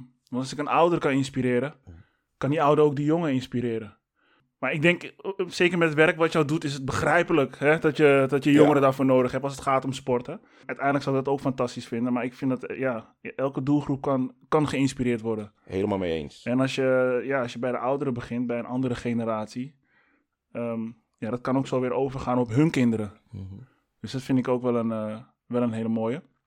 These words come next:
Speaker 1: We hebben veel mooie dingen beleefd samen.
Speaker 2: Yes.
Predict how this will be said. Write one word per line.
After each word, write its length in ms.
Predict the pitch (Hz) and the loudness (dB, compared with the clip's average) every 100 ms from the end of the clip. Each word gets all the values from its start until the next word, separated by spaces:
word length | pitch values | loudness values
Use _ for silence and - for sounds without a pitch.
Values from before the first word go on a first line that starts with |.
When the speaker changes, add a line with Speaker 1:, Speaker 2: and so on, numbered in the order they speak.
| _ _ _ _ _ _ | _ _ _ _ _ _
Speaker 1:
We 80 | - 143 | -4 -2
hebben 100 | 151 | 2
veel 280 | 185 185 185 | 2 2 0
mooie 240 | 151 170 | 2 4
dingen 180 | 170 165 | 4 4
beleefd 300 | 147 143 165 | 2 2 2
samen. 360 | 170 156 170 240 _ _ - | 0 -2 -4 -10 _ _ -12
Speaker 2:
Yes. 500 | - - - - | -10 -10 -14 -20